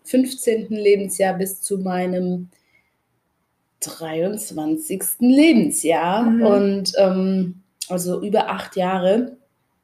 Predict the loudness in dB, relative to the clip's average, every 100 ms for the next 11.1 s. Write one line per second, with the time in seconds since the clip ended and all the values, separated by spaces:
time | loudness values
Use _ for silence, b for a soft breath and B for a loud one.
0 | _ _ _ _ _ _ _ -6 -4 -2
1 | -2 0 2 4 8 8 6 2 -2 -2
2 | -2 -2 0 -2 -2 -4 -4 -4 -8 -14
3 | b b b b -8 -6 -6 -10 -14 -14
4 | -4 -2 2 2 0 0 0 -2 B B
5 | B -4 -2 0 0 -2 -4 -2 -2 0
6 | 0 0 -2 -10 -18 -20 -20 _ _ _
7 | _ _ _ _ -14 -14 -10 -2 0 2
8 | 2 2 0 0 -2 -2 0 2 0 0
9 | 0 0 0 -2 -4 -6 -8 -4 -4 -4
10 | -12 -16 -18 b b b -8 -2 0 0